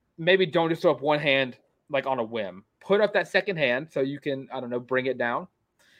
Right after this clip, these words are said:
and actually secure the ball, because at that point, you're throwing the ball up just trying to get any momentum you, you can possibly get. And let's see, we also got, uh, oh, we got Jarquez Hunter comment. I'm gonna get back to that in a second.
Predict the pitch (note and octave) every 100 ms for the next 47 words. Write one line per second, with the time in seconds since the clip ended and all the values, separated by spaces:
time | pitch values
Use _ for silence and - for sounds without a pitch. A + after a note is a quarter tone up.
0 | - - - C#3+ C3 C#3 - C#3 D3 -
1 | C#3 B2 A#2 A#2+ C#3+ - C#3+ D3 C3 C3
2 | - - D3+ F3+ E3 E3 D3+ - _ _
3 | _ _ _ _ D3 C#3 D#3 E3+ D#3 D3
4 | C#3+ C#3 C#3 C3 B2+ D3 C3 B2+ B2 A#2+
5 | A#2 A#2 G#2+ A2 A2 _ B2+ A2+ G#2+ _
6 | _ _ - A#2 B2+ A2+ B2 G#2 F2+ F2
7 | - _ _ _ _ _ _ _ _ _
8 | _ _ _ _ _ _ _ _ _ _
9 | _ _ F2+ F2 - A#2 G2+ A#2 A#2 A#2+
10 | A2 A2+ A2+ A2+ A2+ - - - _ _
11 | _ _ _ _ - G#2 G2+ G2+ G2 G#2+
12 | G2 G#2+ - F#2+ A2 G2+ - F#2 F#2 E2+
13 | G#2 F#2+ F#2+ F#2 G2 G2 E2 - F#2+ F#2